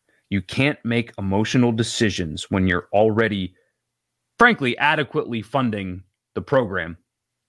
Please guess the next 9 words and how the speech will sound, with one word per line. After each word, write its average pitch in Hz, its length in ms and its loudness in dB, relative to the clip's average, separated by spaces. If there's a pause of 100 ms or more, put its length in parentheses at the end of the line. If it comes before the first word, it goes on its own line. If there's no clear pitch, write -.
(120)
or 92 100 0
at 76 80 0
least 120 280 2
the 98 180 -4 (380)
coaching 113 320 0
salary 98 320 0
of 90 80 -4
the 87 80 -10
program, 87 520 -2